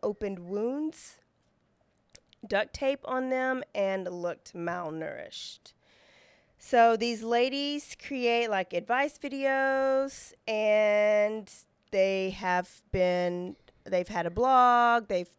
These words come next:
been YouTubing, but they've been accused of harsh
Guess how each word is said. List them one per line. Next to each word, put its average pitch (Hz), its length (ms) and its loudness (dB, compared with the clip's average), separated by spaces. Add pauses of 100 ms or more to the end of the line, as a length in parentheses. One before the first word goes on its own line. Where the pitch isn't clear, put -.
been 180 160 -8
YouTubing, 233 800 -6
but 214 240 4 (460)
they've 233 440 4 (920)
been 320 480 4
accused 254 640 -4
of - 160 -4
harsh 202 400 -4